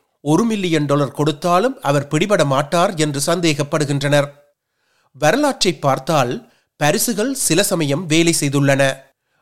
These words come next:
முன்னர் பல குற்றவாளிகள் இப்படிப்பட்ட பரிசுகள் காரணமாக பிடிபட்டுள்ளனர். சில நேரங்களில் குற்றவாளியின் நண்பர்களே பணத்திற்காக தகவல் கொடுத்துள்ளனர். ஆனால் பல சமயங்களில்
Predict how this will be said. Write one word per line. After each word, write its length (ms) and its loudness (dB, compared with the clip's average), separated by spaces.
முன்னர் 580 0
பல 280 0
குற்றவாளிகள் 880 0
இப்படிப்பட்ட 640 -4
பரிசுகள் 560 -2
காரணமாக 720 0
பிடிபட்டுள்ளனர். 880 0
சில 260 2
நேரங்களில் 680 0
குற்றவாளியின் 680 -2
நண்பர்களே 800 -2
பணத்திற்காக 760 -2
தகவல் 460 0
கொடுத்துள்ளனர். 680 0
ஆனால் 600 0
பல 220 -2
சமயங்களில் 880 -2